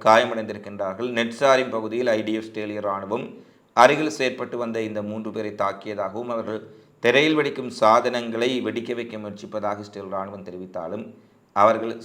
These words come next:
சிவிலியன்கள் எனவும், அதிலும் ஒருவர் குறிப்பாக பத்திரிகையாளர் என்பதையும் சுயாதீன ஊடகங்கள் உறுதிப்படுத்தி இருக்கின்றார்கள். இஸ்ரேலினுடைய அட்டூழியங்களை வெளியுலகுக்கு தெரிவிக்கக்கூடிய பத்திரிகையாளர்கள், ஊடகத்துறை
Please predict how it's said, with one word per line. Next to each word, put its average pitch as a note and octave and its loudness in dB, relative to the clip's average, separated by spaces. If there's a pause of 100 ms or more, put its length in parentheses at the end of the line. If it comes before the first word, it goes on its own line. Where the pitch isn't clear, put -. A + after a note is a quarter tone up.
(120)
சிவிலியன்கள் B2+ 0
எனவும், F#2 -12 (340)
அதிலும் E3 6
ஒருவர் C3 2
குறிப்பாக A#2 -2
பத்திரிகையாளர் A#2+ 0
என்பதையும் G2+ -8 (120)
சுயாதீன G#2 2
ஊடகங்கள் G2 -10
உறுதிப்படுத்தி G2 -10
இருக்கின்றார்கள். F#2+ -6 (400)
இஸ்ரேலினுடைய D3 4
அட்டூழியங்களை C3+ -2
வெளியுலகுக்கு A#2 -2
தெரிவிக்கக்கூடிய G#2+ -10
பத்திரிகையாளர்கள், G#2 -6
ஊடகத்துறை G#2 -8